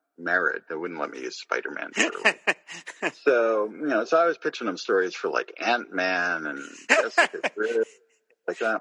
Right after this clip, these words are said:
Speaker 1: And Adam, you know, looked at the stories. He said, "Well, these are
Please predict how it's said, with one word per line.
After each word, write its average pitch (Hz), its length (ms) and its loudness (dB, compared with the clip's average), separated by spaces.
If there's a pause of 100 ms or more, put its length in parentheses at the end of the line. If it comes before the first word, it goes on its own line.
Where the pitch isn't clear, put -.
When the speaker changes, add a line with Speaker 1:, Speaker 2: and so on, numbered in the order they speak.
(1300)
Speaker 1:
And 131 460 4 (540)
Adam, 143 440 2
you 104 80 -8
know, 127 160 2
looked 139 240 0
at 135 80 -14
the - 40 -14
stories. 120 360 2
He 151 60 0
said, 160 220 2
"Well, 180 160 4
these 285 200 0
are 220 100 4